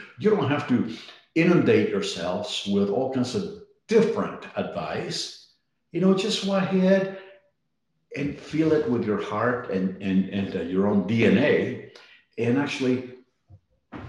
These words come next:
move. That is the key. Take action.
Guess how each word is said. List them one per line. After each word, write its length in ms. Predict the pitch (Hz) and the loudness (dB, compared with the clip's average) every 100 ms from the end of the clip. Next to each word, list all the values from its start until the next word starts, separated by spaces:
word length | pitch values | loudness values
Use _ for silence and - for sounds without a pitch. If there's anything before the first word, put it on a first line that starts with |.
| - 98 | -6 2
move. 560 | 110 120 98 82 - - - _ | 6 8 6 2 -2 -10 -16 _
That 160 | 117 135 | 0 2
is 180 | - 107 | 0 -2
the 60 | |
key. 320 | 98 101 92 | -4 -2 -2
Take 240 | 120 120 113 | 0 -2 -2
action. 400 | 101 98 - | -4 -6 -8